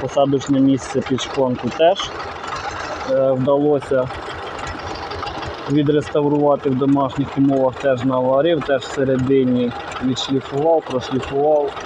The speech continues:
наче нормально. Е, крильчатку, крильчатку теж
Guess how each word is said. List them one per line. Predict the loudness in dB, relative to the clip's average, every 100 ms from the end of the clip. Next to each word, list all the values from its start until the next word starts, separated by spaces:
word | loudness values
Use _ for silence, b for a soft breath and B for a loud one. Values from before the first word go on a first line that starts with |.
| -12 -12 -12 -10 -10 -10 -10 -10 -10 -10 -8 -4
наче | 0 0 0 0
нормально. | 2 2 2 0 0 -2 -4 -8 -10 -10 -10 -10 -8 -4
Е, | 0 2 2 2 0 -2 -4
крильчатку, | -2 0 0 2 2 0 -4 -2 -2 -4 -10 -12 -12 -10 -10 -10 -10 -10 -6 0
крильчатку | 0 0 2 0 0 -4
теж | 0 2 4 2 -2